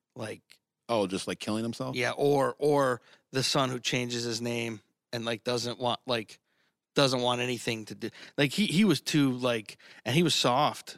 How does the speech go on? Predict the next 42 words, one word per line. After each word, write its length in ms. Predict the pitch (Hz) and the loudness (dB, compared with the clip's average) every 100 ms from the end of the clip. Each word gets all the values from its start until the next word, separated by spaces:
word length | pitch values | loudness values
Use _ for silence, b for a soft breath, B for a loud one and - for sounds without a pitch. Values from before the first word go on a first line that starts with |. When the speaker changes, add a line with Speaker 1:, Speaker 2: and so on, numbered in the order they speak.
| _ | _
Speaker 2:
Yeah. 140 | 123 123 | -2 0
Speaker 1:
And 100 | 139 | 2
he, 120 | 139 | 0
he, 260 | - 139 - B B B - | 0 -4 -6 B B B 0
I 60 | 151 | 4
mean, 80 | |
that 120 | 165 175 | 6 6
was 140 | 160 | 4
part 280 | - 185 160 | 2 4 6
of 40 | |
the 60 | 131 | 4
struggle 360 | - 160 151 131 | 4 4 6 4
of 180 | 120 - | 0 -2
Tony 380 | 156 165 196 | 0 2 2
in 80 | 131 | 2
the 80 | 120 | 0
series 420 | - 170 220 147 | 0 2 2 2
was 120 | 123 117 | -2 -4
Tony. 380 | 147 139 143 B B | -4 -2 -4 B B
He, 180 | - 220 | 0 2
he 120 | 165 233 | 4 6
was 220 | 214 151 | 6 4
the 160 | 165 | 2
anti-Tony. 600 | 147 170 170 135 135 156 - | 4 2 2 0 0 0 2
I 60 | |
mean, 160 | 151 143 | 4 6
he 80 | 185 | 6
was 100 | 175 | 6
Speaker 2:
Yeah. 80 | 160 | 6
Speaker 1:
nothing 340 | 190 208 208 | 4 6 4
like 200 | 180 165 | 4 2
his 120 | 151 | 0
father 300 | - 165 139 | 2 2 2
Speaker 2:
No, 60 | 135 | 2
Speaker 1:
at 80 | - | 4
all. 40 | |
Speaker 2:
Meadow 180 | 214 208 | 6 6
was 180 | 113 107 | 6 4
more 200 | 117 113 | 2 2
like 180 | 107 101 | 0 -2
her, 80 | |
his 80 | 107 | -2